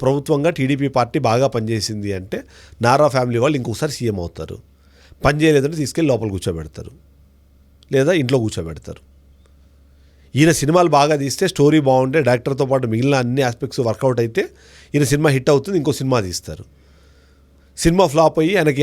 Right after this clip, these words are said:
అవకాశాలు దొరకకుండా అయిపోతే ఇంట్లో కూర్చుంటారు. ఇంతే, ఇంతకు మించి ఇంకా పెద్ద ఈక్వేషన్స్ ఏమి ఉండవు. కాబట్టి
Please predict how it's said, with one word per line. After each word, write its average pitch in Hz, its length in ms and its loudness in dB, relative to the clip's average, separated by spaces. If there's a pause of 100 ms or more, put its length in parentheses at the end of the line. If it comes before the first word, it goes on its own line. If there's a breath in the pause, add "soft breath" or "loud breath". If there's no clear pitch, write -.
అవకాశాలు 143 420 0
దొరకకుండా 135 320 0
అయిపోతే 170 200 -2
ఇంట్లో 170 200 -2
కూర్చుంటారు. 107 400 -6
ఇంతే, 160 180 -2 (100)
ఇంతకు 123 240 -6
మించి 143 200 -4
ఇంకా 131 180 -6
పెద్ద 110 140 -6 (120)
ఈక్వేషన్స్ 117 420 -8
ఏమి 95 120 -8
ఉండవు. 82 220 -12
కాబట్టి 113 320 -8